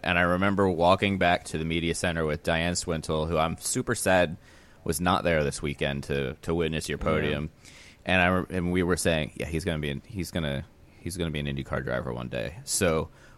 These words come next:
Speaker 1: we've always believed, and so it's super cool to see that, like, actually happen this weekend.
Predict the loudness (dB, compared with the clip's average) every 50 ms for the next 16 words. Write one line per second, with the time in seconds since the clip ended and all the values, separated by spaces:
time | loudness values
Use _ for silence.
0 | 0 6 6 8 8 8 8 8 8 10 10 8 6 4 2 0 2 2 2 2
1 | 2 0 -2 -2 -2 -4 -4 -2 -6 -8 -8 -4 0 2 2 4 4 2 2 4
2 | 4 4 4 4 2 2 4 4 4 4 4 2 2 2 2 4 4 6 6 4
3 | 4 2 0 0 0 0 2 2 2 2 0 -2 -2 -2 0 2 0 0 0 -2
4 | -4 -4 -4 -6 -6 -6 -6 -4 -2 -2 -2 -2 -4 -6 -8